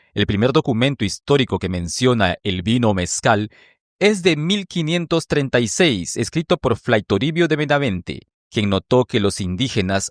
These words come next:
obtenían una bebida ligeramente fermentada y avinagrada. La elaboración del pulque es un arte ancestral.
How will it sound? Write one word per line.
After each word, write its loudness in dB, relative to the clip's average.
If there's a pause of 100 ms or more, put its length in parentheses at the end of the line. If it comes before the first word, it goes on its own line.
obtenían 0
una -2
bebida 2
ligeramente -2
fermentada -2 (200)
y 0
avinagrada. 0 (440)
La 2
elaboración 2
del 0
pulque 0
es -4
un -4
arte -2
ancestral. -2